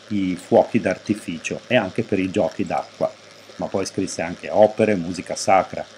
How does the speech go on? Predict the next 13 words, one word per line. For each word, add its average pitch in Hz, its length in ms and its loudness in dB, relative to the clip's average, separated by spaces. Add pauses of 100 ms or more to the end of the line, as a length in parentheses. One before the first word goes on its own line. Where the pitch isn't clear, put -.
(280)
Infatti 127 400 0
qui 107 200 2
c'è 95 360 0
un 101 140 -2
ascolto, 101 800 0 (120)
eh, 104 60 -4
interessante 90 1160 -4 (340)
attraverso 104 500 -2
un'aria 92 440 0
intitolata 95 600 -2
Lascia 92 480 0
ch'io 101 260 0
pianga, 82 640 -6